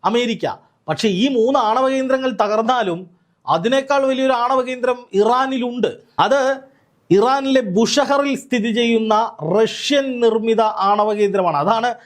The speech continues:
റഷ്യയിലെ ഏറ്റവും പ്രധാനപ്പെട്ട ആണവ പരീക്ഷണങ്ങൾ നടത്തുന്ന ആണവ കേന്ദ്രം. ആ ഭാഗത്തേക്ക് അമേരിക്ക പോയിട്ടില്ല. എന്നിട്ടാണ് പറയുന്നത് ഇറാന്റെ ആണവശേഷി മുഴുവൻ തകർക്കുന്ന വിധത്തിലുള്ള ആക്രമണം ഞങ്ങൾ നടത്തി, ഞങ്ങൾ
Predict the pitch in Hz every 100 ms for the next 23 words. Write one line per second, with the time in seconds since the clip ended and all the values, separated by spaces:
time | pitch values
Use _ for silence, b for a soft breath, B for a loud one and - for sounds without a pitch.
0 | B B 185 202 262 247 208 202 - _
1 | _ - 294 294 285 214 208 233 233 202
2 | 202 208 214 220 220 214 - 214 208 208
3 | 202 196 202 196 190 170 180 185 180 180
4 | 170 143 - b b b - 165 135 175
5 | 208 220 214 233 226 202 202 202 196 185
6 | 190 185 139 110 b b b 131 175 226
7 | 233 220 196 208 208 196 214 208 175 208
8 | 214 214 208 202 160 196 214 214 202 214
9 | - 202 190 202 208 208 196 196 190 196
10 | 214 202 190 185 196 202 196 190 196 208
11 | 196 190 190 180 180 180 185 196 - 165
12 | B B - 185 190